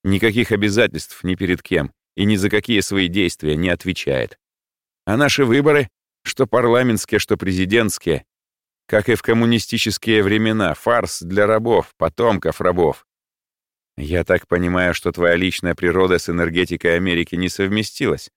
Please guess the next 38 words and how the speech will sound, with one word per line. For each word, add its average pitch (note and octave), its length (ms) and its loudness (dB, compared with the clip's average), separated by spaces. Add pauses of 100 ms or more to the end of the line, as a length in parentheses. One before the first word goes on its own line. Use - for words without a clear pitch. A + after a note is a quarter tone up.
(480)
Оттого G2 480 2
и G#2+ 100 2
прибыл A2+ 380 0
ты D#2+ 160 -4
к - 60 -12
родному G2 420 0
сортиру. F2+ 580 -4 (640)
А C#2+ 80 -6
если E2+ 300 0
бы G2 120 2
нашёл G2+ 320 0
там F2+ 240 0
дело G2 300 4
стоящее, F2 680 -2
да C#2+ 100 0
ещё F2 220 0
и G2+ 120 0
бабу B2 420 0
такую G#2+ 460 0
же, C#2 280 -8
<laughs> - 80 -10
хе, - 140 -2 (540)
так D#3 240 2
бы D3+ 100 4
мы C3 120 4
с - 100 -8
тобой A#2+ 240 4
тут A2+ 200 -2
и G#2+ 60 0
сидели, F2+ 600 2 (120)
больно C#3+ 480 2
бы B2 100 2
тебе A#2 240 2
надо G2+ 360 2
было. C#2 360 -4 (840)
«Ты C#3+ 200 -6
предлагаешь C3+ 800 0
аферу», D#2+ 540 0